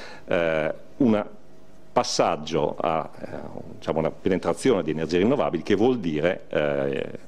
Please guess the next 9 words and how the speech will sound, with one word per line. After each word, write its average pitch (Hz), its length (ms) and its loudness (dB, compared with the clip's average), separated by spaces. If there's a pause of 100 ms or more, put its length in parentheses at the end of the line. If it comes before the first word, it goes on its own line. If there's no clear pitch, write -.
anche, 101 640 2
non 80 140 -2
solo, 73 360 0
perché - 180 -8
c'è - 140 -4
anche 71 220 -2
l'energia 73 440 0
rinnovabile 76 640 0
concentrata, 76 800 -2